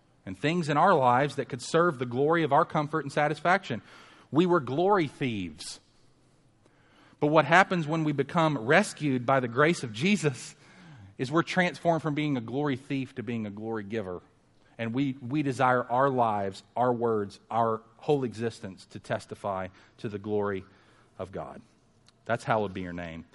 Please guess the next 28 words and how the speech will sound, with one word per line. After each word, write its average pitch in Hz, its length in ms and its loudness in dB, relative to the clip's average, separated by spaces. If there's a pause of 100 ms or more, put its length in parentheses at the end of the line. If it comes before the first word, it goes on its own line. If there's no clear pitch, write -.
(140)
Your 117 80 -8
kingdom 127 360 0
come. 98 420 -4 (1300)
Well, 117 120 0
you 117 80 -2
could, 120 180 -8
you 127 160 -4
could 120 100 -10
say 127 140 -2
the 110 40 -6
same 120 200 -2
thing 127 100 -4
about 113 160 -2
this 156 200 -4
as 110 120 -10
we 110 80 -6
just 117 180 -6
said 117 140 -2
about 110 380 0 (100)
"Hallowed 123 240 2
be 113 80 -4
your 110 80 -2
name." 117 320 0 (920)
God's 165 260 4
reigning 131 340 0
right 120 200 0
now, 143 240 -4
right? 110 260 -4